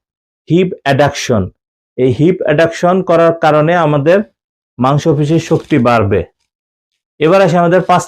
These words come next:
নাম্বার এক্সারসাইজ। পাঁচ নাম্বার এক্সারসাইজে করার সময় আমাদের বিছানার উপর কাত হয়ে শুতে হবে, অর্থাৎ সাইড লাইনে শুতে হবে। শোয়ার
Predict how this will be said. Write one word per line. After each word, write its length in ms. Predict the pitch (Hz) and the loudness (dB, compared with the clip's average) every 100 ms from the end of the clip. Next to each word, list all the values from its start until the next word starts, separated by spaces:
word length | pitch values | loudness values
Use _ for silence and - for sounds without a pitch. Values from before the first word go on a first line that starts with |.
| 185 | -2
নাম্বার 200 | 170 147 | 0 0
এক্সারসাইজ। 480 | 123 120 - 131 220 226 _ _ _ _ _ | -2 -4 -2 0 0 -4 _ _ _ _ _
পাঁচ 160 | 147 156 - | -2 0 0
নাম্বার 200 | 214 202 180 | 0 2 0
এক্সারসাইজে 560 | - 151 139 131 135 156 - | 0 0 0 0 0 -2 0
করার 220 | 139 135 - | 0 -2 -2
সময় 260 | 139 156 151 | -2 0 0
আমাদের 220 | 143 143 123 | 0 -2 -2
বিছানার 360 | 127 151 151 151 | -2 -2 0 0
উপর 180 | 143 160 190 _ _ _ _ _ _ - | 0 0 -2 _ _ _ _ _ _ 0
কাত 220 | 151 143 - | 0 0 0
হয়ে 160 | 165 160 | 2 2
শুতে 280 | - 143 131 | 0 -2 0
হবে, 140 | 117 107 | 0 0
অর্থাৎ 260 | 107 143 147 - - - | 0 0 -2 -4 -16 -2
সাইড 200 | 147 147 | 0 2
লাইনে 360 | 135 123 131 147 156 | 2 2 2 0 -2
শুতে 240 | - 151 135 120 | -4 -4 -2 0
হবে। 220 | 120 170 202 _ _ _ _ _ - | 0 -2 -4 _ _ _ _ _ -10
শোয়ার 340 | - 170 196 | -2 2 2